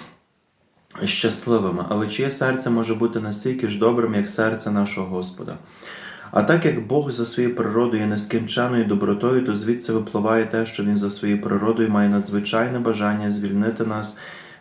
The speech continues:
від усякого зла і зробити нас щасливими в усьому.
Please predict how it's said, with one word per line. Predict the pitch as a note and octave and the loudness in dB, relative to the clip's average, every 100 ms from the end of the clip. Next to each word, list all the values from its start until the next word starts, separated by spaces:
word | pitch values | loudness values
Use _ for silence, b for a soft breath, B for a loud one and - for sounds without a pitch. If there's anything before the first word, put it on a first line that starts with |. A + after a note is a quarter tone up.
| - | 0
від | A2+ A#2+ | 2 4
усякого | A#2+ A2+ - B2 B2+ A#2+ A2 | 2 0 0 0 0 -2 -2
зла | G2+ G#2+ A2 A#2+ A#2+ | -2 0 2 2 0
і | G#2+ | -4
зробити | G#2 G2+ G#2 A#2 G#2+ | -2 0 0 -2 -2
нас | G#2 | -6
щасливими | - G2 - A2 G#2 G#2 | -4 -6 -2 0 2 2
в | G2+ | 0
усьому. | G2 - F2+ F2+ | -2 -2 -4 -6